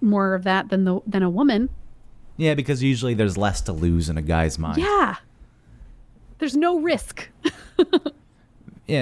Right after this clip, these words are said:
Speaker 2: and, I, and that's not, that, that's shit. I don't buy into that. Like, I believe, I buy into what you're saying. I'm on
Speaker 1: If we're talking
Speaker 2: the same
Speaker 1: about just
Speaker 2: page.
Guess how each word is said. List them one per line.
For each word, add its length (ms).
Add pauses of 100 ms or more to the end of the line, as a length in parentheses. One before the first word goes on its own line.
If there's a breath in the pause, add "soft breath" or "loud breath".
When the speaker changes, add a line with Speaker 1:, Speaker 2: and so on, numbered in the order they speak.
(100)
Speaker 2:
and, 80
I, 40 (120)
and 100
that's 220
not, 340
that, 120 (220)
that's 280
shit. 340
I 60
don't 160
buy 140
into 240
that. 200 (120)
Like, 100
I 80
believe, 480 (160)
I 120
buy 420
into 180
what 140
you're 80
saying. 500
I'm 160
on 160
Speaker 1:
If 80
we're 60
talking 320
Speaker 2:
the 80
same 20
Speaker 1:
about 180
just 200
Speaker 2:
page. 180